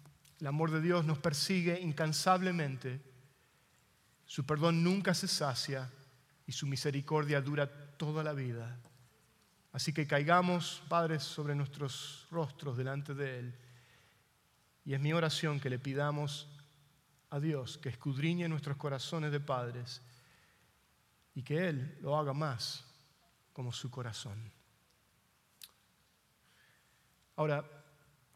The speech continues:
tú tal vez estás acá y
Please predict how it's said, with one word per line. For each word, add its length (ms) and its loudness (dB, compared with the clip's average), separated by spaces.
tú 100 -6
tal 200 2
vez 220 2
estás 300 -2
acá 420 4
y 320 -4